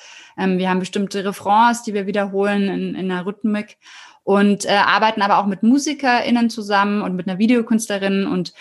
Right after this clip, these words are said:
Großraumdichten ist quasi unser, ja, Konzeptname für quasi alles, was mit Kunst, die auf so einem Poetry Slam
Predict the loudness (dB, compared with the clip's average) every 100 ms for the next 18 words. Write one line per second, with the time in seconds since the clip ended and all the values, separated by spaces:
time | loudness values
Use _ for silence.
0 | -20 -20 _ -2 0 -2 0 -2 -4 -8
1 | -8 -4 0 0 -2 -4 -4 -2 -4 -6
2 | -10 _ _ _ -6 -6 -6 -10 -6 -6
3 | -2 -4 -4 _ 2 2 2 -2 -6 -10
4 | -2 -2 0 -2 -4 -6 -14 _ -4 0
5 | 0 -2 -2 -2 -4 -10 -2 4 4 2
6 | -6 -8 -2 0 0 -4 -6 -2 -2 -2
7 | -6 -4 -2 -4